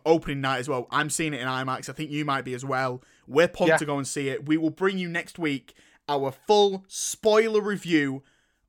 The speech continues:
Speaker 1: of The Suicide Squad, uh, next Monday. How exciting.
Speaker 2: I'm also gonna say, I haven't watched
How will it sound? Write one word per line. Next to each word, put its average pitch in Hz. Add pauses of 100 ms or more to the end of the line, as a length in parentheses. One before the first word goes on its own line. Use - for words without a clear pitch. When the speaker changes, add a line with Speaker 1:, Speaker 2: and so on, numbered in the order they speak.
Speaker 1:
of 147 (140)
The 151
Suicide 165
Squad, 117 (580)
uh, 131
next 156 (120)
Monday. 156 (840)
How 190
exciting. 180
Speaker 2:
I'm 185
also 208
gonna 196
say, 180
I 180
haven't 208
watched -